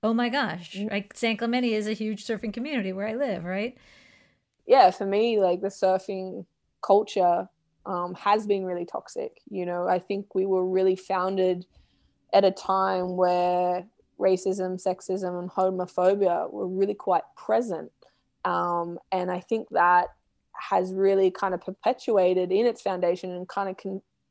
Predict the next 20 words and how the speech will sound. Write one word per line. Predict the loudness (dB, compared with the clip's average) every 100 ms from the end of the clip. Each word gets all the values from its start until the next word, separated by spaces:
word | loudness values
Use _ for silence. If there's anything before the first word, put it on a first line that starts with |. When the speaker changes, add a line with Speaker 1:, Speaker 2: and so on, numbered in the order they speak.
| _
Speaker 2:
consistently | -6 -2 -4 -4 -8 -4
been | 0 0 -2
tracked | -2 0 0 -4 _ _ _ -4
throughout | 2 4 2
time | -2 -2 -2 -4
to | 0
where | 0 2
we | 2
are | 0
today. | 0 2 4 4 0 -8 _ _ _ _ _ _ _
And | -2
I | 0 0
think | -2 -2
there's | -2 0
also | 0 0 0 2 0 -2 _ _ 0
in | 0 2
that, | -2 -4 -4
there's | -6 -6 -14 _ _ _ _ 0
a | 0
really, | 0 -2 -2 -2 -4 -8